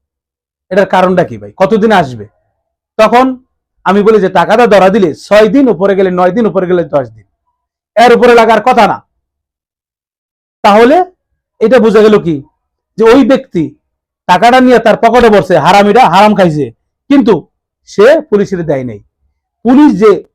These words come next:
রুটিন যে ডিউটিটা করে, ওই ডিউটিতে ধরাই দিছে,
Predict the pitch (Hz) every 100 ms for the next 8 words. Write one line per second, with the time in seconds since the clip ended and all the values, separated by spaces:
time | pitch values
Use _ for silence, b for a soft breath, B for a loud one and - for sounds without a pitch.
0 | _ _ _ 175 226 269 294 226 220 170
1 | 190 170 160 - 262 339 - _ _ 254
2 | 185 214 202 208 165 139 143 120